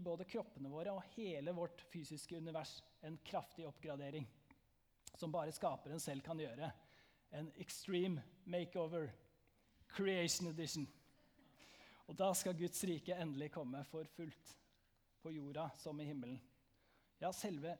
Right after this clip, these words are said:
skillet mellom jord og himmel skal viskes ut.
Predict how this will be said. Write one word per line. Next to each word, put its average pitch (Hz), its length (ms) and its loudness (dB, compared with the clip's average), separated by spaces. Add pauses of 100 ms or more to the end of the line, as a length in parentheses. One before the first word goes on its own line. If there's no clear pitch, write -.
skillet 151 500 0
mellom 160 300 0
jord 143 180 -2
og 170 80 -4
himmel 185 400 0 (380)
skal 190 340 2
viskes 160 380 -4
ut. - 260 -8